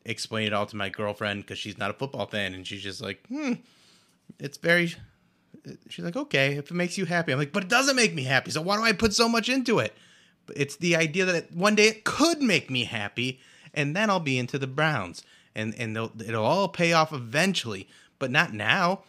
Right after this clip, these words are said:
It's not gonna pay off now. Eventually it could pay off, but right now it's not paying off. But you gotta put that investment in, and we put this time and this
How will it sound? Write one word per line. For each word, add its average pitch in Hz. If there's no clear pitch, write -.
It's -
not 156
gonna 131
pay 127
off 104
now. 170
Eventually 170
it -
could -
pay 101
off, 101
but 208
right 233
now 196
it's -
not 127
paying 110
off. 104
But 98
you 110
gotta 113
put -
that 123
investment 110
in, 85
and 98
we 107
put -
this 104
time 143
and 95
this -